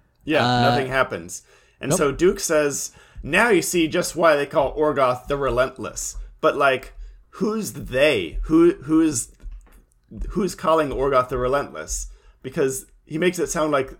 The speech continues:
Speaker 1: the Relentless is a title bestowed on him by, like,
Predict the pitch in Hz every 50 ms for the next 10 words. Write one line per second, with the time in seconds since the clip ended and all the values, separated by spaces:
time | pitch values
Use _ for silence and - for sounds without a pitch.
0 | - - - 180 147 127 123 123 123 131 151 143 110 117 113 - 127 110 127 113
1 | 101 - - 117 123 131 147 135 - - 123 - - - 120 104 113 127 131 131
2 | 135 135 147 143 143 131 120 113 110 110 104 101 98